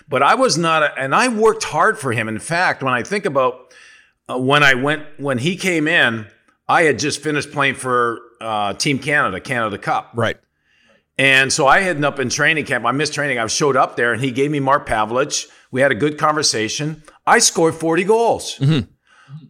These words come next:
Speaker 1: And I'm thinking, everything's good, right?
Speaker 2: Of course.
Speaker 1: But, um, for him, I, I think it just kind of bothered him. And I,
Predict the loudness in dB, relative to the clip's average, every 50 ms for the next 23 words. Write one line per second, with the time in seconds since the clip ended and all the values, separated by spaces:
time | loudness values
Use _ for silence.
0 | _ _ 2 4 6 6 6 6 4 4 2 2 2 2 2 0 0 0 -2 -8
1 | -10 -6 -4 -2 -2 0 0 0 0 0 0 -2 0 2 2 4 4 2 2 0
2 | -4 -12 -18 -20 _ _ _ _ _ _ _ _ _ 0 4 4 6 6 4 2
3 | -2 -4 0 2 2 2 2 -2 -6 -8 -4 2 4 4 4 4 2 -4 -14 -20
4 | -20 -20 -20 -20 -20 -12 _ -2 0 2 4 4 2 2 0 0 0 0 0 0
5 | 2 2 4 4 4 4 2 -2 -4 -8 -12 -18 _ _ _ _ _ -6 -6 -2
6 | 0 0 0 0 0 -2 -4 -4 -2 -4 -6 -4 -2 -2 -2 -2 -4 -4 -4 -4
7 | -2 -2 -4 -4 -6 -2 2 4 4 4 4 4 4 2 2 2 0 -2 -2 -2
8 | 0 0 0 0 0 -2